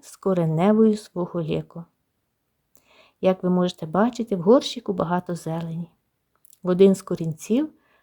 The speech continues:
проріс в нижній горщик такий собі природній фітиль.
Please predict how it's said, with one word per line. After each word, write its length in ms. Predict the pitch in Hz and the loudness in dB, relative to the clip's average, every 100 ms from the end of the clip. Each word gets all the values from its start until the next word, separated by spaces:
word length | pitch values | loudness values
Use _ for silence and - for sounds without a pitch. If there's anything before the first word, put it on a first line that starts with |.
| _ | _
проріс 500 | - 247 269 381 - | 4 4 4 0 0
в 40 | 202 | 2
нижній 400 | 196 175 156 147 | 2 0 -4 -4
горщик 580 | 160 254 311 - 262 - _ | 0 0 -2 -8 -14 -14 _
такий 460 | - 175 - 254 302 | -10 -10 -4 -4 -4
собі 300 | - 220 220 | -6 -8 -8
природній 580 | 220 175 165 170 170 170 | -6 -4 0 -2 -2 -4
фітиль. 400 | - 175 170 | -6 -10 -8